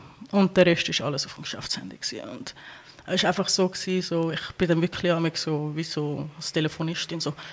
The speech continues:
„Ja, ich komme gerade über im Flachbau. Ja, ich bin jetzt gerade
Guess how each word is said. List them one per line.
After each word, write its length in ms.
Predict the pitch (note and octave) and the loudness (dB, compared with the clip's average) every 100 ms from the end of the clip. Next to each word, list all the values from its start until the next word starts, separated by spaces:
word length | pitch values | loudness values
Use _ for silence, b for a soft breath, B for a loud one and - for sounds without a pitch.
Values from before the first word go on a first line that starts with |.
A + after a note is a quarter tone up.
| - | 4
„Ja, 120 | G#3+ | 6
ich 80 | G3+ | 6
komme 240 | - G3 F3+ | 4 0 2
gerade 220 | F#3+ F#3 | 2 2
über 220 | G3 F#3 | 2 2
im 160 | F3 E3+ | 2 2
Flachbau. 580 | F3 D#3+ - F3+ F3+ | 2 2 -2 -2 0
Ja, 160 | F3+ G3 | 6 6
ich 120 | G3 | 4
bin 80 | G3+ | 0
jetzt 140 | F#3+ - | -2 2
gerade 180 | F#3 | 2